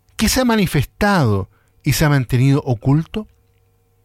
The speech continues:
Jesús no dice exactamente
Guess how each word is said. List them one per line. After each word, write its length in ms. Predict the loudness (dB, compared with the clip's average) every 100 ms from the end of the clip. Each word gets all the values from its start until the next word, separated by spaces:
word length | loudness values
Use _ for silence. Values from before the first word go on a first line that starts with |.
| _ _ _ _ -2
Jesús 540 | 0 2 0 -2 -6 _ -20 -20 -2
no 200 | 2 2
dice 300 | 2 0 -4
exactamente 920 | -4 -6 -6 -4 -4 -4 -6 -8 -8